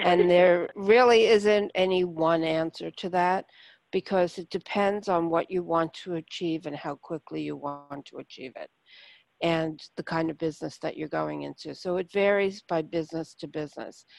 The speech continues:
Speaker 1: Um, you could put a million dollars into a business and have traction much quicker, or you could put five thousand into your business and you'll have traction in a much slower manner.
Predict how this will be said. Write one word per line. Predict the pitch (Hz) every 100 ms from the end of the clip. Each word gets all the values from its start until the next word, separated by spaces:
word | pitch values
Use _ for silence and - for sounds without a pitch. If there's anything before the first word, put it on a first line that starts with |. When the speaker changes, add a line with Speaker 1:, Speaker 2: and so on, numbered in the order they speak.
| - - - _
Speaker 1:
Um, | 170 151 139 - _ _ _ _ _ _ _ _ _
you | 190
could | 190 175
put | 190
a | 180
million | 175 185 190 185
dollars | 185 180 180 175 190
into | 202 202 - 233 208
a |
business | 190 208 208 202 202 -
and | 170 147
have | 170 160 -
traction | - 165 165 - 180 170
much | 160 - -
quicker, | - 214 - 220 220 - - - - -
or | 185 185
you | 180
could | 175 190 165
put | 185 180 170 _ _
five | 202 208
thousand | - 175 170 165 156
into | 156 - 165
your | 151
business | 165 160 175 175 -
and | 175 160 160 - - _
you'll | 180 180 170
have | - 170 -
traction | - 180 156 - 165
in | 160 151
a |
much | 151 147 - -
slower | 151 147 139
manner. | 143 139 123 127